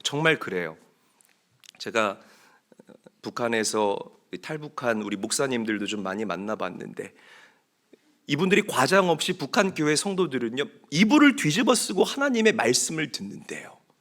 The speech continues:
말씀에 대한 갈급함이 이 안에 너무나 막 차오르는데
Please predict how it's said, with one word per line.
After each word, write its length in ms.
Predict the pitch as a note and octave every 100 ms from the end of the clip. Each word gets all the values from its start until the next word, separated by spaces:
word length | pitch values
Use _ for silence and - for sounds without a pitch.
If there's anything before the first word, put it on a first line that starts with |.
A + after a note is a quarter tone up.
| _ _ _ _ _ _ _ _ _ _ _ _
말씀에 500 | C#3 F#3+ - D4 D4+
대한 200 | D4 C#4+
갈급함이 640 | - A3+ B3+ - D4+ D4
이 220 | A#3 G#3 C#4+
안에 240 | D4 C#4 - - - - - - - -
너무나 400 | G4+ F#4 F#4+ D#4+
막 240 | A3+ B3+
차오르는데 1120 | - - D#4+ D4+ A#3 F#3+ E3 G#3+ G3+ A2 -